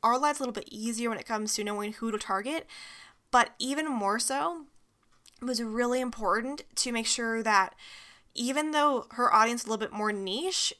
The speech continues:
it was talking to things that they actually need to hear. And because of her workshop being around really the basics of helping people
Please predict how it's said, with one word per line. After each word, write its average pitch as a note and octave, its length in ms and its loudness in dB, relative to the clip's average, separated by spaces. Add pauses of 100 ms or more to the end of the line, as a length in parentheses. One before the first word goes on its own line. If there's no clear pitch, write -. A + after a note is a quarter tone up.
(180)
it B3+ 140 4
was B3+ 240 8
talking C#4 400 -4
to C#4+ 40 -4
things B3 200 -2
that B3 100 -4
they A#3 140 -4
actually A3 500 -2
need G3+ 200 -4
to G3+ 80 -8
hear. A3+ 680 -6 (600)
And B3 220 0
because E4 580 2
of - 260 0
her A3+ 200 2
workshop A3 480 0
being C4 240 0
around C4 320 2 (280)
really B3+ 360 0
the G#3 100 0
basics G#3+ 640 -2 (100)
of A#3 320 4
helping A3+ 300 -2
people G3+ 460 -8